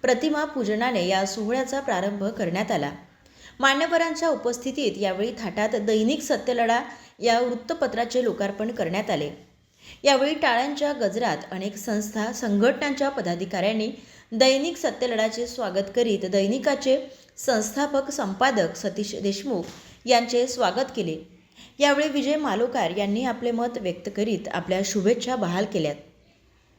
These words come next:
यावेळी राजेंद्र देशमुख यांनीही आपले मनोगत व्यक्त करीत दैनिक सत्यलढा निकोप पत्रकारिता करीत नवा आयाम प्रस्थापित करेल अशी आशा व्यक्त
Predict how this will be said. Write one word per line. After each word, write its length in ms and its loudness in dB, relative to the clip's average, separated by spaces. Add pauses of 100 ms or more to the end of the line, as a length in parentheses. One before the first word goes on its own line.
(240)
यावेळी 300 4
राजेंद्र 420 2
देशमुख 500 -2
यांनीही 580 -2 (320)
आपले 300 4
मनोगत 480 -2
व्यक्त 380 -4
करीत 220 0 (400)
दैनिक 460 4
सत्यलढा 560 0
निकोप 460 -2
पत्रकारिता 720 0
करीत 320 2 (420)
नवा 320 4
आयाम 340 0
प्रस्थापित 520 -4 (140)
करेल 260 0
अशी 260 -2
आशा 360 -2
व्यक्त 300 -2